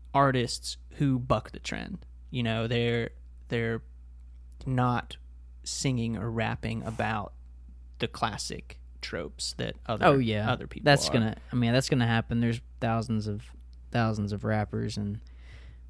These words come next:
Speaker 2: you know, hours of content each person puts out. Bound to find some, uh,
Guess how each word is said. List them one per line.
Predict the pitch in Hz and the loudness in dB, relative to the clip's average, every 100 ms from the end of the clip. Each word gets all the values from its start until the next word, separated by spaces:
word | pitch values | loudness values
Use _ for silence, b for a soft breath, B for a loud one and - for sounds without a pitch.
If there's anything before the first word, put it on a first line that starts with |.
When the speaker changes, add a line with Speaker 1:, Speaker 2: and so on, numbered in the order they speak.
| - | -6
Speaker 2:
you | 117 | -4
know, | 110 101 - - - - | -2 -4 -8 -14 -8 2
hours | 120 113 117 | 4 4 0
of | 117 | -4
content | 127 117 113 117 | 0 0 0 0
each | 120 - - | -2 -2 -6
person | - 117 - | -2 -2 -2
puts | 110 110 127 | -2 0 2
out. | 113 113 113 - - - - - - - - - - - - | 2 2 -2 -6 -16 -18 -16 -18 -18 -16 -16 -16 -16 -16 -4
Bound | - 135 123 | 4 6 4
to | |
find | - 135 127 | 4 4 4
some, | - 123 113 | 2 2 2
uh, | 113 | 2